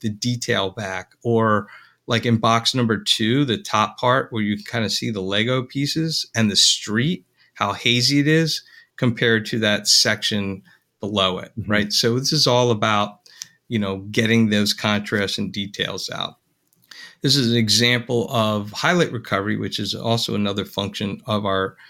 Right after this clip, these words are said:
Speaker 1: of our dynamic toe mapping. So toe mapping has various functions that all kinda come together that kinda create this image. Um, so you can just see the difference in clarity on the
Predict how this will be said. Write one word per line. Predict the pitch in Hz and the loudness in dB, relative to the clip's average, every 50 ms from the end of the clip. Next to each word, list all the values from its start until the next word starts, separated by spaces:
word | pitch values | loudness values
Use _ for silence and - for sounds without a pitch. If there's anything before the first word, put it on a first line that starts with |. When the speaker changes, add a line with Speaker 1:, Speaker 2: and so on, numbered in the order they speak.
| - - _ _ _ _ _ | -20 -20 _ _ _ _ _
Speaker 1:
of | - 113 110 107 | -2 0 2 2
our | 101 104 101 95 - _ _ _ - | 4 2 2 0 -4 _ _ _ -4
dynamic | 107 104 104 104 101 101 95 95 90 - | -2 0 2 2 2 2 2 0 -4 -4
toe | - 110 98 | -4 -4 -4
mapping. | 95 92 90 90 - 110 113 | -2 -2 -4 -4 -2 -2 -2
So | - - 107 101 | -2 0 -2 -2
toe | 104 - - 117 110 | -2 0 0 2 2
mapping | 104 101 98 - 101 98 | 2 0 0 -2 -4 -4
has | 101 101 95 92 | -4 -4 -4 -6
various | 98 101 101 101 101 101 98 95 - - | -6 -4 -4 -4 -2 -2 -2 0 0 0
functions | - - - 110 107 107 101 - - - - 98 - | -2 0 -2 0 0 0 0 -2 -4 -4 -4 -2 -2
that | - 98 95 - | -2 -2 -2 -4
all | - 110 107 113 110 | -2 0 2 2 0
kinda | - - 117 107 104 95 | 0 -2 -4 -2 -2 -4
come | - - 107 104 101 | -4 -2 -4 -4 -4
together | - 104 98 98 110 107 104 98 95 | -4 -8 -4 -2 0 0 2 0 -2
that | 98 - - - - | -4 -6 -10 -10 -12
kinda | - - 98 - - | -12 -10 -10 -10 -12
create | - - - 101 98 98 101 - | -14 -12 -8 -6 -6 -6 -8 -8
this | 107 - - - | -8 -8 -6 -4
image. | - 117 110 98 - - - - - - - - - - - - - - - - | -2 -2 -2 -2 -4 -6 -8 -10 -10 -14 -20 -20 -20 -20 -20 -20 -20 -16 -4 0
Um, | 117 117 113 | 2 4 4
so | 113 - 143 | 4 6 4
you | 147 143 | 4 4
can | 131 117 | 4 2
just | 117 131 123 - - | 4 4 4 4 4
see | - 156 151 | 4 4 4
the | 127 123 | 2 2
difference | 110 104 139 131 120 - 131 117 110 110 | 0 2 0 0 2 2 2 2 4 4
in | 107 104 | 2 2
clarity | 104 - 117 113 113 110 107 104 104 101 101 104 | 2 2 2 4 4 4 4 2 2 0 -2 0
on | 107 107 104 | 0 0 0
the | 101 95 - | 0 -2 -4